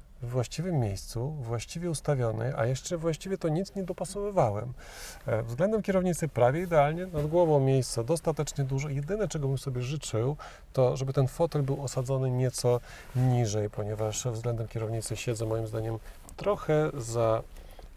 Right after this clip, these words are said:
e, wysoko. Sprawdzę, co tutaj się da zrobić.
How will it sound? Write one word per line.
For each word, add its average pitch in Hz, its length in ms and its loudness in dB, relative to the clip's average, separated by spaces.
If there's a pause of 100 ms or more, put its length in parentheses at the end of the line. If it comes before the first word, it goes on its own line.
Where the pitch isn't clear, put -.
e, 113 260 -2 (140)
wysoko. - 560 -2
Sprawdzę, 117 460 -4
co - 180 -6
tutaj 135 300 -6
się - 120 -6
da 120 140 0
zrobić. 120 440 -4